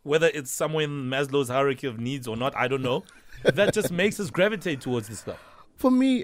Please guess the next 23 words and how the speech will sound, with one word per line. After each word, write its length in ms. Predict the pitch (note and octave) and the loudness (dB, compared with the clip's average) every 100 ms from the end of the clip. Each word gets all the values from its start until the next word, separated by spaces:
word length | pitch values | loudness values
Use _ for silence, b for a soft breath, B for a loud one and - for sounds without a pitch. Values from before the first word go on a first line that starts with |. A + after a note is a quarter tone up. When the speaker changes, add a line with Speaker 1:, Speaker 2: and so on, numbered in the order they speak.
| - | 2
Speaker 2:
I 80 | E3+ | 6
wouldn't 280 | E3+ G3 B3+ | 8 8 6
even 220 | A3+ F#3 | 6 4
place 320 | - F#3+ G#3 F#3+ | 2 2 0 -2
it 120 | - | 0
under 240 | A#2+ B2 A2 | 2 2 2
hi-, 320 | G#2 B2 A2+ - | 0 0 0 0
um, 280 | A2 A2 - | 0 0 2
Maslow's 460 | A2+ A#2+ A2+ A2 G2 | 2 4 2 -2 -2
hierarchy 480 | G#2+ A2+ A2 - | -2 0 -2 -4
of 180 | G#2 - | -8 -2
needs. 260 | A2+ B2+ A#2 | 4 4 2
It's 300 | G#2 - - | -4 -6 -2
mostly 580 | D#3+ G#3 - G#3 G3+ G#3 b b b b b b | 0 0 0 0 0 -2 b b b b b b
a 60 | D#3 | 6
very 220 | E3 A3+ | 6 6
problematic 680 | - - D3+ C#3 C#3 - - | 4 0 2 4 2 0 -6
social 400 | - B2+ - A2+ | -2 -2 -2 -6
construct 640 | - A#2 A#2+ - A2+ - | -2 0 0 -4 -6 -2
that 200 | A2 - | -4 0
we 80 | A#2 | 0
have 140 | G#2 | 0
created. 680 | - G2 G#2+ A2 A2 C2 - | 0 4 4 4 -2 -6 -10